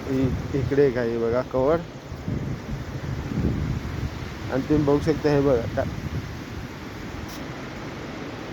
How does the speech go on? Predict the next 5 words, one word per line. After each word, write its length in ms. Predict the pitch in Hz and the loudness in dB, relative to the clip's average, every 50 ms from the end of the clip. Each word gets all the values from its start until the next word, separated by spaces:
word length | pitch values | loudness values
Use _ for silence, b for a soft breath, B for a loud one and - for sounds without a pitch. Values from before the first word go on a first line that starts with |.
| - - - - - - - - - - - - 165 160 | -8 -8 -8 -10 -10 -8 -8 -8 -8 -8 -6 -4 -2 -2
हा, 320 | 143 127 127 127 127 127 | 0 2 4 6 6 6
हे 180 | 127 131 135 135 | 6 4 4 2
कोंबडा 480 | 127 - 135 127 127 131 139 139 147 | 2 4 4 6 6 6 6 8 8
आहे, 160 | 147 147 151 160 | 8 8 6 4
कोंबडा. 500 | 147 - 135 131 127 135 139 147 160 | 2 2 2 4 4 6 8 8 8